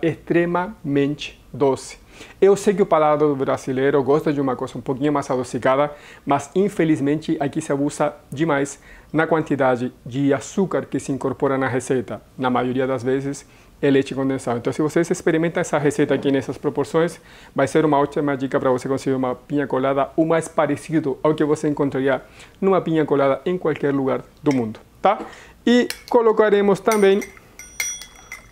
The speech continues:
o destilado principal do coquetel,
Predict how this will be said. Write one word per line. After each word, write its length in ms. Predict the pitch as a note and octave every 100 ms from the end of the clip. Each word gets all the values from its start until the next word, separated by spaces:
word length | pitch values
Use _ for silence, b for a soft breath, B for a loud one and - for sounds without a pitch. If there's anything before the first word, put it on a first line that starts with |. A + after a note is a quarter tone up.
| - - - - - - -
o 160 | C#3+
destilado 540 | C#3 C#3 - C#3+ C#3 C#3
principal 580 | C#3 F#3 G3 F#3 D#3+ D#3
do 120 | E3
coquetel, 480 | F#3 F#3 G3+ G3+